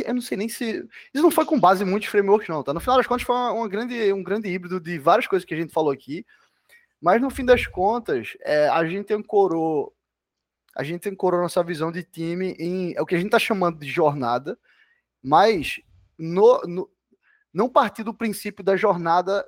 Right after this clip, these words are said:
no sentido de, de parte da aplicação ou de ações. Não partir desse princípio. Acho que isso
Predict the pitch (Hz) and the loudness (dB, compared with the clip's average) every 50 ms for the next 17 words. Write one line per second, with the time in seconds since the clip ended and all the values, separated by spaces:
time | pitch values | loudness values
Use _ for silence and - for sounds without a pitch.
0 | _ - 156 165 170 - 202 185 180 - - 190 185 190 196 170 151 151 175 180 | _ -14 -14 -14 -12 -10 -10 -10 -10 -10 -10 -10 -8 -8 -10 -10 -10 -10 -8 -6
1 | 185 185 180 170 151 127 - _ _ _ _ _ _ _ _ _ - 151 156 - | -4 -2 -2 -2 -2 -4 -6 _ _ _ _ _ _ _ _ _ -16 -14 -8 -2
2 | - 156 165 180 - - - 165 180 185 - - 185 - 202 180 165 - - 151 | 0 2 2 2 0 -2 -2 -2 -2 -2 -2 -4 -4 0 0 0 0 -2 -4 -4
3 | 147 160 170 180 190 - - - 170 165 147 151 185 190 185 - - 151 139 127 | -4 -4 -4 -6 -8 -8 -6 -6 -6 -4 0 2 2 2 2 -2 -8 -8 -8 -8
4 | 113 110 - - - - 156 185 - - 233 - - - - 208 214 208 - 196 | -10 -10 -12 -14 -10 -8 -8 0 2 2 2 2 0 -4 -6 -4 -4 -6 -6 -8
5 | 226 247 220 - - 139 123 - 131 127 - - 147 135 - - - - - _ | -8 -8 -6 -6 -6 -6 -4 -4 -4 -4 -4 -6 -10 -10 -10 -14 -20 -20 -18 _
6 | - - 208 240 233 - 254 262 - | -4 -4 -2 -2 -4 -4 -6 -6 -6